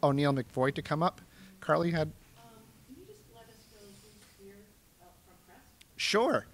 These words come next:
So representing press today, we have Norwood News. We have A B C seven that is here today. We have New York One that is with us today.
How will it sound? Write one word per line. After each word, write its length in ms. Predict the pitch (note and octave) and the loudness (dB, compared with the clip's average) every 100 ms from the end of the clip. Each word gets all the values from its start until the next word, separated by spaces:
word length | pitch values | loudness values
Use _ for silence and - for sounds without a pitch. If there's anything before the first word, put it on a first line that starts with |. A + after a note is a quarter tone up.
| - - - | -20 -20 -20
So 380 | - - G3 F#3+ | -10 4 6 6
representing 640 | D3+ E3+ G#3+ G3+ G3+ G3+ | 6 4 6 8 8 6
press 300 | F3+ G#3 G#3 - | 4 6 6 4
today, 260 | G3 D#3+ | 0 2
we 180 | C#3 C#3+ | 2 0
have 440 | D3 C#3+ C#3 C3+ - | 2 4 4 0 -8
Norwood 500 | C3+ C#3 D3 D3 C3+ | 0 4 4 4 2
News. 560 | C#3 F#3 D3+ A2+ C3+ - - - _ | 2 4 4 0 -6 -14 -20 -20 _
We 140 | C#3+ | -2
have 280 | C#3 C#3+ C3+ - | 4 4 4 0
A 160 | E3 | -2
B 220 | D#3+ E3+ E3+ | 0 -2 -4
C 240 | - D#3+ | -4 -6
seven 480 | - - E3+ D#3 C3 | -2 2 2 2 -2
that 120 | B2+ | -4
is 140 | B2+ | -4
here 200 | - C#3 | -4 -4
today. 440 | C3 D3 B2+ A#2+ B2 - - - - | -2 -2 -2 -4 -8 -18 -20 -20 -10
We 180 | - D#3 | -2 0
have 280 | D#3+ E3 D#3 | 4 4 4
New 140 | D3 D#3+ | 2 0
York 360 | F3 E3 - | 2 2 0
One 460 | B2+ C3+ D3 G#3+ C4+ - - - | -2 0 0 0 -2 -8 -14 -2
that 120 | F3 | 0
is 160 | E3+ F3 | 0 0
with 180 | F3 | 0
us 140 | F#3 - | 0 0
today. 400 | - F3+ G3 | 0 2 2